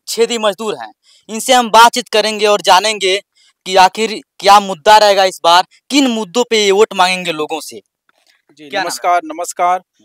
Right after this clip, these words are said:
Speaker 2: और महाराज की जनता को भी हमारे तरफ से सादर प्रणाम।
Speaker 1: हाँ।
Speaker 2: म-, मैं छेदी मजदूर,
Speaker 1: हाँ।
Speaker 2: लोकसभा प्रत्याशी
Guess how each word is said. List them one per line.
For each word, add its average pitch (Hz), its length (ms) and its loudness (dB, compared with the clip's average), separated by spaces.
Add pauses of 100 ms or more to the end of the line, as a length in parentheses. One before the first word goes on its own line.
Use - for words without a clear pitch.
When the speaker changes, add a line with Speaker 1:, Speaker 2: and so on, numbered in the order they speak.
Speaker 2:
और 156 140 -2
महाराज 175 280 0
की 180 260 -18
जनता 156 280 -6
को 190 160 -8
भी 190 160 -8
हमारे 170 260 -4
तरफ 175 240 -8
से 202 120 -10
सादर 160 300 -4
प्रणाम। 131 420 -6 (380)
Speaker 1:
हाँ। 117 140 -20
Speaker 2:
म-, 156 180 -20
मैं 165 200 -4
छेदी 185 360 -12
मजदूर, 180 400 -8 (180)
Speaker 1:
हाँ। 120 100 -20
Speaker 2:
लोकसभा 175 400 -6
प्रत्याशी 185 640 -8